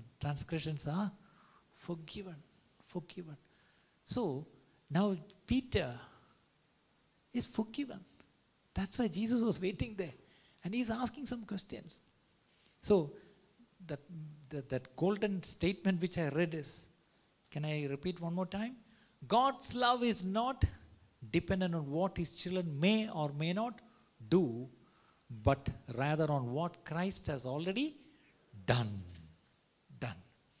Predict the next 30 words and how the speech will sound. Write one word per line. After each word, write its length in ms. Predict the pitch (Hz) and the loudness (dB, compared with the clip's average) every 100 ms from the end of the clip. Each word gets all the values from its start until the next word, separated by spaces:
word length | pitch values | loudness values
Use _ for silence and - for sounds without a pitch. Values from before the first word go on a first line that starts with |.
| _ _ _ _ _ _ _ _ _ _ _ _ - | _ _ _ _ _ _ _ _ _ _ _ _ -12
Done. 240 | 117 101 - - _ _ _ _ _ _ | -10 -12 -18 -20 _ _ _ _ _ _
Messing 460 | 131 170 240 311 285 | -4 2 4 4 2
up. 220 | 196 - - - - _ _ _ _ _ | -4 -8 -18 -18 -20 _ _ _ _ _
How 100 | - | -12
many 160 | 269 269 | -8 -4
of 60 | 180 | -2
you 40 | |
have 100 | 147 | 0
messed 280 | 127 127 139 | -2 -2 -4
up? 80 | 147 - _ _ _ _ _ _ _ _ _ _ - | -8 -12 _ _ _ _ _ _ _ _ _ _ -12
How 60 | |
many 160 | 277 285 | -10 -6
of 40 | |
you 20 | 175 | -4
have 100 | 131 | -2
messed 300 | 143 - 185 | -4 -4 -6
up? 120 | 175 - - | -10 -12 -12
Only 280 | 131 156 165 | -8 -4 -4
Ajay? 280 | 147 175 190 - | -4 -8 -10 -10
Oh, 120 | 131 131 | -10 -8
oh, 140 | 151 | -10
okay. 220 | 175 - 147 _ - | -14 -14 -18 _ -14
Oh, 80 | 165 - _ _ | -14 -14 _ _
Delhi 240 | 143 208 240 | -4 -4 -4
also 200 | 220 214 | -6 -6
you 120 | 175 | -4
do 140 | 147 | -4
that. 160 | 117 107 - _ _ - | -6 -12 -18 _ _ -16
Oh, 120 | 190 165 | -14 -12
okay. 180 | 123 | -14